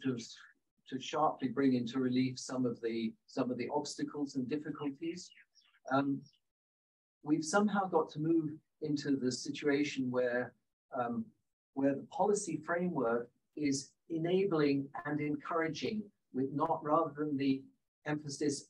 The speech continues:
as it feels at the moment to S M S Es as enforcement. And we're talking about things like, um,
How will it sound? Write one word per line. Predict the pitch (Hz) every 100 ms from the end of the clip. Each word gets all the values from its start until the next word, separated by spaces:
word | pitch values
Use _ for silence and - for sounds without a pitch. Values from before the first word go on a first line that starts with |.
| 139
as | 123
it | 135
feels | - 175 165 151
at | 139
the |
moment | 135 170 180 - -
to | 135
S | 127 127
M | 123
S | 120 -
Es | 151 131 131 - _ -
as | 135 135
enforcement. | 135 - 160 151 - - 95 92 - _ _ _
And | 135 151
we're | 180
talking | 220 208 - 147
about | 135 120 -
things | 147 135 120
like, | 120 113 107 - _ _ - 120
um, | 120 117 117